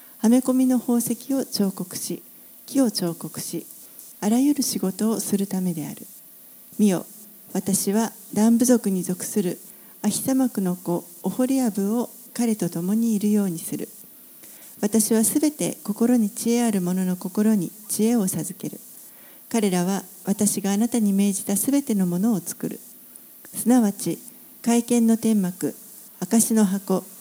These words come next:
その上のなだめの蓋、天幕のすべての備品、机とその備品、清い食台とそのすべての器具、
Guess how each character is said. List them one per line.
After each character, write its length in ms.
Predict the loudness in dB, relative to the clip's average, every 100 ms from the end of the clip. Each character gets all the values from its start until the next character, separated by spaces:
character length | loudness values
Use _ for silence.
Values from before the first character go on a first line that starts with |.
| -20 -20 0
そ 160 | 4
の 200 | 6 8
上 180 | 6 6
の 240 | 4 0 -2 0
な 140 | 4
だ 140 | 6
め 100 | 6
の 140 | 6 2
蓋、 320 | 0 -4 -6 -8 -20 -20 -20 -2
天 220 | 4 6
幕 200 | 6 6
の 140 | 2 2
す 140 | 4
べ 100 | 2
て 140 | 4
の 160 | 2 2
備 120 | 2
品、 360 | -2 -2 -2 -4 -12 -20 -20 -20 -20 -20 -20 -20 -20 -8
机 340 | -4 4 4 4
と 140 | 2
そ 140 | 2
の 120 | 2 2
備 140 | 0
品、 320 | -2 -4 -6 -10 -18 -20 -20 -20 -8
清 240 | 4 6
い 80 | 6
食 240 | 4 0 -2
台 220 | -2 -4
と 260 | -2 -4 -4
そ 160 | 0 2
の 100 | 2
す 180 | 2
べ 120 | 0 0
て 120 | 0
の 140 | -2
器 200 | -4 -6
具、 180 | -4 -6